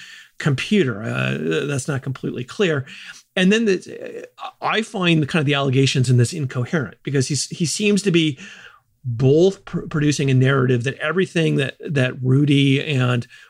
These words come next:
Robert Costello said about the contents was made up or they put on there or they altered, and that he somehow, they somehow intruded into stuff that was private.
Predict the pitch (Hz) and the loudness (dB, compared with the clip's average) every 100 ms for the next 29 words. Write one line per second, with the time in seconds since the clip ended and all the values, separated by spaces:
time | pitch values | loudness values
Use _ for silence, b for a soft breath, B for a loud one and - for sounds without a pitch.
0 | _ 131 131 131 - 151 - - 143 143 | _ 0 0 -2 -6 -4 -2 -2 0 2
1 | 135 131 120 - 165 165 160 151 139 127 | 2 2 0 -2 0 2 2 0 -2 -4
2 | 127 127 - 156 156 156 135 120 113 135 | -4 -8 -8 -4 -2 -2 -4 -4 -4 -6
3 | 120 127 139 151 147 147 127 - B B | -4 0 2 2 0 -2 -4 -10 B B
4 | - 160 131 139 - 151 131 139 143 139 | -4 0 2 0 -2 -2 0 0 0 0
5 | 127 117 123 123 - 170 185 - 127 127 | -2 -2 -2 -4 -4 -4 -4 -2 -2 -2
6 | B B B 180 180 180 165 135 147 - | B B B -2 0 0 -2 -2 -4 -2
7 | 147 131 131 131 131 B B _ 147 170 | 0 0 2 0 -2 B B _ 0 0
8 | 139 131 131 131 - 160 143 139 131 127 | 0 0 -2 -6 0 2 2 -2 -2 -4
9 | - 120 - - - - 127 110 95 - | -6 -8 -6 -8 -8 -6 -6 -6 -10 -18